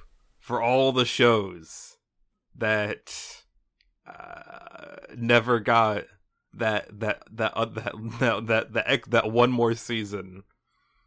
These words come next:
For all the Spice and Wolves, for all the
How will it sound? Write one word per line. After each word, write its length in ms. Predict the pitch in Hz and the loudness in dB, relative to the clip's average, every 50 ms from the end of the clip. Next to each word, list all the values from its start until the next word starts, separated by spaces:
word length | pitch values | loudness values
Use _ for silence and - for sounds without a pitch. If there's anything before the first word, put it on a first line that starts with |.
| _ _ _ _ _ _ | _ _ _ _ _ _
For 220 | - - 113 117 | -8 -2 0 0
all 100 | 123 127 | 0 0
the 140 | 117 120 117 | 0 -2 -4
Spice 580 | - - - - - - 110 113 110 - - | -4 -6 -8 -8 -2 0 0 0 0 -2 -6
and 140 | 113 107 104 | -8 -8 -6
Wolves, 420 | 101 98 98 95 98 - - - - | -6 -6 -8 -8 -10 -12 -18 -18 -10
for 220 | - 110 107 107 | -6 -2 -2 0
all 180 | 107 107 107 104 | 0 0 -2 -4
the 640 | 98 107 107 107 104 104 104 101 101 98 98 101 | -4 -6 -4 -4 -4 -4 -4 -4 -4 -6 -8 -10